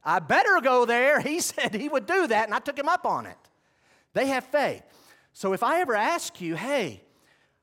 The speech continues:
are you gonna go to heaven when you die?" If in, if I ask you right now, if in your heart you're like, "Well, I hope so. I, I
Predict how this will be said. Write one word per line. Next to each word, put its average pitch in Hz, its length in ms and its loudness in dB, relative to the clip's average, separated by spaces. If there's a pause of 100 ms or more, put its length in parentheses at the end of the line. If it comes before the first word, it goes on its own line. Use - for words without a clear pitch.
(640)
are 131 80 -10
you 196 120 -6
gonna 262 160 -4
go 269 100 0
to 220 60 0
heaven 220 300 -2
when 302 120 -6
you 302 80 -4
die?" 302 340 0 (640)
If 202 160 -2
in, 320 200 -2
if 202 200 -6
I 202 80 -6
ask 240 160 -8
you 277 80 -8
right 269 160 -6
now, 311 200 -4
if 185 180 -6
in 240 120 0
your 247 140 0
heart 302 300 2
you're 214 140 0
like, 196 220 2 (440)
"Well, 135 240 -4
I 202 120 0
hope 233 300 -2
so. 156 460 -6 (1600)
I, 202 360 -2
I 208 200 -2